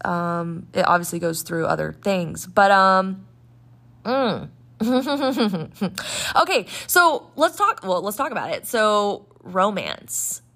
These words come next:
and falling in love. You know, it's funny. I've heard so many times, like, falling in love is such a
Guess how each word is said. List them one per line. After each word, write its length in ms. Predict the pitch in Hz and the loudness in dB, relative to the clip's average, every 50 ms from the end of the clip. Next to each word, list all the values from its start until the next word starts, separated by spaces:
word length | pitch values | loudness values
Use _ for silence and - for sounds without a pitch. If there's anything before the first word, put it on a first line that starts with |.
| _ _ - | _ _ -6
and 440 | 190 180 175 175 170 165 165 170 165 | -4 -2 -2 -2 -2 -4 -6 -8 -6
falling 280 | - 165 175 180 185 | -4 -4 -4 -4 -4
in 140 | 190 190 185 | -4 -6 -4
love. 300 | 180 185 180 - - - | -4 -4 -4 -4 -6 -4
You 80 | 202 247 | -2 0
know, 80 | 277 | 0
it's 160 | 294 285 - | 0 0 -2
funny. 240 | - 247 254 247 247 - | -10 -10 -10 -6 -2 0
I've 400 | 240 226 233 240 240 254 262 254 | 0 2 2 2 2 2 2 0
heard 680 | - - 254 233 226 220 214 208 208 208 - - - | -2 -4 -2 -2 0 -2 -2 -4 -6 -8 -10 -12 -12
so 200 | - - 208 190 | -6 -4 -2 -2
many 180 | 190 185 185 | -2 -2 -4
times, 320 | 180 180 165 160 156 156 156 | -6 -10 -8 -8 -8 -8 -8
like, 160 | 147 - - | -10 -12 -12
falling 800 | - - - - - - 214 202 196 202 202 196 196 190 190 185 | -16 -20 -20 -10 -2 2 4 6 6 8 6 6 4 2 2 2
in 120 | 180 175 | 0 0
love 360 | 170 170 165 160 151 151 151 - | 0 -2 -2 -2 -2 -4 -4 -6
is 100 | - - | -6 -4
such 220 | - 220 214 226 | -4 -4 -2 -2
a 100 | 269 | -4